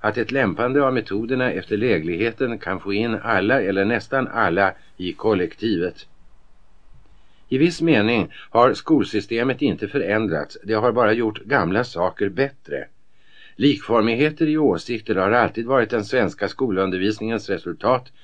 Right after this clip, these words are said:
Det enda nya är att denna åsiktsart har ändrats.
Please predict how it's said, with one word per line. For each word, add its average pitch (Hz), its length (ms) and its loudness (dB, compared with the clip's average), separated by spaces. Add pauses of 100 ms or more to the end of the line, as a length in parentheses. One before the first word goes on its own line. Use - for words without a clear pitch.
(240)
Det 127 120 2
enda 123 240 4
nya 143 400 2
är 92 300 0 (260)
att 101 160 -4
denna 120 240 2
åsiktsart 110 1120 0 (140)
har 87 180 0
ändrats. 90 680 -2